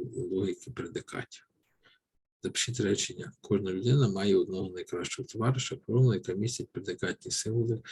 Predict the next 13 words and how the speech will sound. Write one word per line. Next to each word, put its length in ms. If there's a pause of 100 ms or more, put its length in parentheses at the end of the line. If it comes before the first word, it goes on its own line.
(220)
квантифіковані 840
змінні, 380
логічні 540
операції, 560 (320)
а 80
предметна 480
область 240
складається 460
з 60
усіх 400
людей. 300 (1160)
Ще 220
вправа. 440